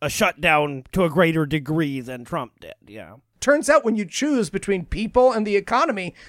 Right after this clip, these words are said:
Speaker 2: the economy can win. It's funny about that. They actually can,
Speaker 1: Well,
Speaker 2: can get those points.
Speaker 1: but so the, th-, the thing is, is that no, it can't, right? That's the fucking problem. The, the,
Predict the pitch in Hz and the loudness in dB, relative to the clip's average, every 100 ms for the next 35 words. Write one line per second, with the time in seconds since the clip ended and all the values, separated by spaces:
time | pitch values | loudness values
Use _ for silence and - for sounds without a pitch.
0 | - 233 262 - 403 571 403 262 208 294 | -2 2 2 2 4 4 2 -2 2 2
1 | 311 254 320 254 175 208 - 285 480 349 | 4 4 4 4 0 -4 0 2 4 0
2 | 202 170 156 180 175 196 202 226 247 - | 0 0 0 0 2 2 2 0 -2 0
3 | 233 226 - - 370 285 196 160 320 381 | 0 0 0 2 4 4 0 0 4 4
4 | - - 214 254 - 240 - 240 320 285 | 2 -2 0 0 2 0 2 4 4 4
5 | 285 311 - 320 302 302 220 262 339 370 | 0 2 0 0 0 -4 -2 -2 0 -2
6 | 302 269 285 226 269 247 - 226 180 - | -2 -4 -6 0 0 0 -2 -4 -4 -10
7 | - 202 190 190 254 311 - 277 - 262 | -2 -2 0 2 2 2 0 -2 2 0
8 | 254 226 - 285 202 127 - - - 170 | -2 -6 0 2 2 -2 -14 -20 -18 0
9 | 226 214 190 220 | 0 2 0 -2